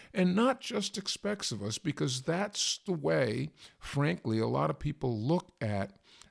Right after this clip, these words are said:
the law, as the expectations of God. And by law, I just mean that whole section of the, the Old Testament, the Pentateuch, the first five books,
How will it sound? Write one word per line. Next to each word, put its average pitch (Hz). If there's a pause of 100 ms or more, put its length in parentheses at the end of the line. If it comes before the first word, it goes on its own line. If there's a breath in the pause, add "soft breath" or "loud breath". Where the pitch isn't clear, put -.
(100)
the 123
law, 135 (360 soft breath)
as 120
the 127
expectations 165
of 120
God. 113
And 110
by 165
law, 135
I 123
just 135
mean 123
that 113 (140 loud breath)
whole 127
section 117
of 104
the, 107 (360 loud breath)
the 120
Old 110
Testament, 104
the 104
Pentateuch, 123
the 110
first -
five 101
books, -